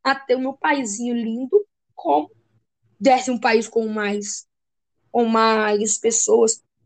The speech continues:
O país apresentou nos últimos cinquenta anos um grande aumento populacional. Foram acrescidos em seu território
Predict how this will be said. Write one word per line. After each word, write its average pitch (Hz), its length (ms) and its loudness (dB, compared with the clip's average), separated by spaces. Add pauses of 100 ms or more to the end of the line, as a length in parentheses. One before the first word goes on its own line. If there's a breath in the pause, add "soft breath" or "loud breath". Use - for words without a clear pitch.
(240)
O 320 100 2
país 330 360 6
apresentou 330 540 2
nos 302 100 0
últimos 294 400 2
cinquenta 294 420 2
anos 285 320 2
um 285 120 0
grande 330 420 2
aumento 370 340 4
populacional. 349 800 2 (240)
Foram 285 220 6
acrescidos 277 560 0
em 277 100 -2
seu 262 120 -6
território 262 520 0